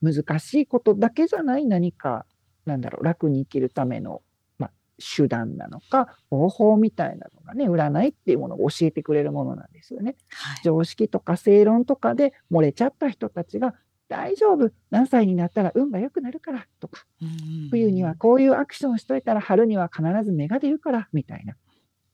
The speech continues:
Speaker 1: ちょっと非常識ではあるんだけど、常識から漏れた人にやる気だったり、自分を信じる強さだったりを育ててもらうために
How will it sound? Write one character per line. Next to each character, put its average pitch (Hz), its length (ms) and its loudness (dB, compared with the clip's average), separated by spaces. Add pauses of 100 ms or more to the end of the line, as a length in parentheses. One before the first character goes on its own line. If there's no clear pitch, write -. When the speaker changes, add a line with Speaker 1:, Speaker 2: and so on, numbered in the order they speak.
(140)
Speaker 1:
ち - 80 -16
ょ - 0 -
っ - 40 -14
と 233 100 -6
非 - 220 -4
常 285 200 4
識 - 220 -4
で 196 100 4
は 175 140 4
あ 156 60 0
る 160 120 -2
ん 147 60 -4
だ 147 100 -8
け 170 140 -8
ど、 262 220 -2 (440)
常 208 180 0
識 - 200 -6
か 294 100 2
ら - 100 4
漏 143 140 0
れ 165 100 2
た 311 160 -4
人 190 240 -2
に 151 160 -4 (520)
や 151 160 -4
る 135 100 -4
気 - 180 -4
だ 98 100 -6
っ - 80 -18 (100)
た 208 100 -4
り、 269 320 -2 (300)
自 151 160 2
分 143 160 -4
を 151 80 -6
信 135 260 -4
じ 143 100 0
る 135 100 -2
強 165 300 2
さ 220 160 2
だ 147 100 -4
っ - 140 -14
た - 80 -16
り - 240 -18
を 285 180 0 (720)
育 180 280 -6
て 214 100 -4
て 240 140 -4
も 240 160 0
ら 254 120 0
う 262 40 -4
た 311 180 -8
め 339 120 -12
に - 40 -18